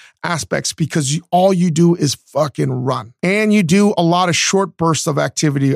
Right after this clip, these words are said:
as you are on the mats. Very difficult practice. And at the same time, you're just not eating, you know? But I would say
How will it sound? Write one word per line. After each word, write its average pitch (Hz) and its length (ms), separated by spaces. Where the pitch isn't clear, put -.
as 139 200
you 135 220
are 135 200
on 135 180
the 127 60
mats. 127 520
Very 190 400
difficult 151 460
practice. 131 400
And 147 80
at 147 80
the 160 60
same 226 320
time, 165 280
you're 131 100
just 151 200
not 135 180
eating, 123 420
you 135 100
know? 127 240
But 151 120
I 160 100
would 185 160
say 165 380